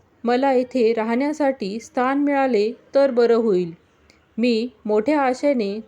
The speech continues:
तुझ्या दारात आलो आहे." त्या साधूच्या दिव्य तेजामुळे सुदेशचे हृदय भक्तिभावाने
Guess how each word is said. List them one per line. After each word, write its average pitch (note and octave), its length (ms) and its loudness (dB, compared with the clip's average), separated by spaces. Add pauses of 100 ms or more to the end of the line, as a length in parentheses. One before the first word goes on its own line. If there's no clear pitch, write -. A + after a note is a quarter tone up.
तुझ्या B3 280 0
दारात B3 380 0 (120)
आलो G#3+ 280 0
आहे." G#3 340 -2 (1040)
त्या D#4 200 0
साधूच्या C4+ 760 -2
दिव्य C4+ 400 -2
तेजामुळे B3 760 0 (180)
सुदेशचे C#4+ 640 -2
हृदय B3+ 440 0 (300)
भक्तिभावाने B3+ 1040 -2